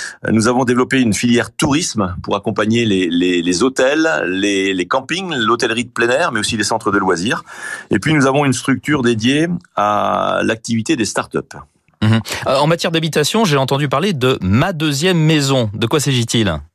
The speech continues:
Speaker 1: C'est un projet dont nous sommes très fiers. C'est une plateforme, ma deuxième maison point F R, qui a pour, euh, ambition de,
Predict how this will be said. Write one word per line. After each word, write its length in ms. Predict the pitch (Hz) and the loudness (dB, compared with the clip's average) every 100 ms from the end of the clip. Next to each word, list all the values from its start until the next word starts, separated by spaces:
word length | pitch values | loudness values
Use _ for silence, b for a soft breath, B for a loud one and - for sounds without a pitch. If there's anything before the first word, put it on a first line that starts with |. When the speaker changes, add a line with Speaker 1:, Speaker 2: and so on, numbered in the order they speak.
| _ _ _ - B B B B B | _ _ _ -16 B B B B B
Speaker 1:
C'est 160 | - 139 | -2 0
un 40 | |
projet 220 | 147 170 | 2 2
dont 180 | 143 135 - | 2 0 0
nous 100 | 123 | -2
sommes 320 | 117 127 113 | 2 2 2
très 380 | - - 113 107 | 0 2 2 2
fiers. 220 | - 165 185 | 0 0 -2
C'est 160 | - | 0
une 140 | 120 113 | 0 2
plateforme, 420 | 107 - 156 220 | -2 0 0 2
ma 100 | 107 | 0
deuxième 280 | 110 113 113 | 0 2 2
maison 260 | 104 110 | 0 -2
point 200 | 101 101 92 | 0 -2 0
F 80 | |
R, 320 | 127 170 196 - | 0 0 -2 -2
qui 120 | 117 | -2
a 80 | 113 | -2
pour, 320 | 117 107 101 | 0 2 2
euh, 60 | |
ambition 600 | 98 117 117 - 143 190 | 2 0 -2 0 0 0
de, 220 | 139 110 | 2 2